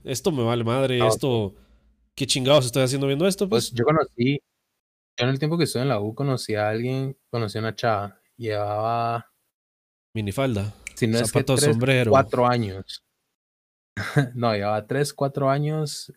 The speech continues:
Speaker 2: en ingeniería industrial. Me la topé al siguiente año, cuando yo ya no estaba en la U, me la topé en la antigua, si no estoy mal. Le pregunté que cómo iba, le pregunté que si había, se había graduado y me dijo, "No, me cambié de carrera".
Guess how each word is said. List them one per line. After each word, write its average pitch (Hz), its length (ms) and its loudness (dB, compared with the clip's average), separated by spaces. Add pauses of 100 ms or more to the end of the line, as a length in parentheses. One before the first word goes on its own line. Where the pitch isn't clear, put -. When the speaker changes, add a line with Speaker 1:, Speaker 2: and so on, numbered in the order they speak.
Speaker 2:
en 120 680 -6
ingeniería 110 480 -2
industrial. 107 540 -6 (1000)
Me 120 80 2
la 110 200 0
topé 139 720 0
al 120 220 -2
siguiente 113 420 -2
año, 156 280 0
cuando 139 200 -2
yo 104 160 -6
ya 110 100 -2
no 135 60 -4
estaba 135 200 -4
en 143 60 -2
la 110 100 0
U, 123 240 -6 (100)
me 120 100 -4
la 113 120 -4
topé 101 320 -8
en 117 100 -4
la 120 60 -4
antigua, 143 440 -6
si - 140 -12
no 107 80 -8
estoy 113 200 -10
mal. 175 180 -6 (840)
Le 123 80 2
pregunté 117 260 2
que 104 60 -4
cómo 113 240 -2
iba, 143 180 4
le 123 100 0
pregunté 104 260 -4
que 104 60 -6
si 110 120 0
había, 107 380 0
se 110 160 -4
había 101 280 2
graduado 113 340 2
y - 20 -2
me 110 80 -2
dijo, 110 300 -4
"No, 127 240 -4 (340)
me 123 80 -4
cambié 107 160 0
de 113 60 -4
carrera". 101 320 -8